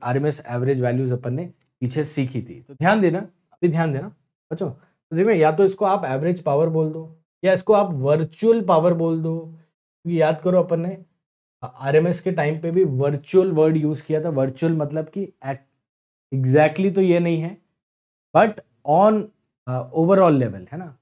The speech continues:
पावर की जो एक overall एक टाइम पीरियड में वैल्यू आ रही है, एवरेज वैल्यू या वर्चुअल वैल्यू या अपैरेंट वैल्यू है ना, अपैरेंट पावर भी इसी को कहते हैं।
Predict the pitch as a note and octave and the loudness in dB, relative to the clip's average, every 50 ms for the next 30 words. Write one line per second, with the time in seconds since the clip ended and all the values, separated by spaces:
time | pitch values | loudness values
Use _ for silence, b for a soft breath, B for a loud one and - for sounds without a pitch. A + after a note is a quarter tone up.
0 | _ _ _ - C3 B2+ C3+ D#3 D#3 D3 D3 D#3+ D#3+ D#3 E3+ F3 E3+ E3+ - - | _ _ _ -6 -4 -2 -2 -2 -2 -2 -2 -2 0 0 0 0 -2 -4 -8 -6
1 | - C#3+ C#3+ D#3 E3 E3 D#3+ E3 E3 - - C#3 D3 D3 D3 - D3 C#3+ C#3+ C#3 | -4 -2 0 2 2 2 2 0 -2 -2 -2 -4 -4 -4 -4 -4 -2 -2 -2 -2
2 | D3+ D3+ D3+ D3 D3+ D#3 D3+ C3+ C3 B2 B2+ C#3 C#3+ C3+ B2+ B2+ B2+ D#3 G3+ G#3+ | -2 -2 -2 -2 -4 -4 -4 -2 0 0 2 2 2 2 0 0 -2 -4 -8 -8
3 | _ _ _ _ _ _ _ _ - B2+ B2+ C#3+ D3+ D#3 D3 C3 C3 C3+ C3 C#3 | _ _ _ _ _ _ _ _ -8 -4 -2 0 0 0 0 0 -2 -2 -2 -2
4 | D3+ D3+ D3 D3+ D3+ C#3 B2 A2+ A#2+ C#3 D3 D#3+ - - G#3 G#3 G3+ F#3+ F3 E3+ | -2 0 0 0 0 0 -2 -2 0 0 0 0 -2 -2 0 0 2 2 4 2
5 | E3 E3+ F#3 G3 F#3 F3+ G3 G3+ G3 - - D3+ D3 _ - D#3+ D#3+ E3+ F3+ F#3 | 4 4 2 2 2 2 2 2 0 -2 -8 -10 -10 _ 0 2 2 4 4 4
6 | F#3 F3+ D3 B2 A#2 G#2+ F#2+ F2+ F#2 G2+ _ _ F#3+ _ _ _ _ _ _ _ | 2 2 0 -2 -6 -8 -10 -12 -16 -18 _ _ -20 _ _ _ _ _ _ _
7 | _ _ _ _ _ _ _ _ _ _ _ _ - C#3+ D3+ E3+ F3 E3+ - - | _ _ _ _ _ _ _ _ _ _ _ _ -4 -2 0 0 0 -2 -2 0
8 | D3 C#3+ D3 D#3+ D#3 D3 C#3 E3+ F3 - C#3 C#3 C3+ D3+ D3 D#3 D#3 D3+ C#3 C3 | 0 2 2 0 -2 -2 -2 -2 -4 -4 -6 -8 -8 -6 -6 -6 -6 -4 -4 -4
9 | B2+ B2+ D#3+ F3 F3+ F#3 | -4 -6 -8 -14 -14 -16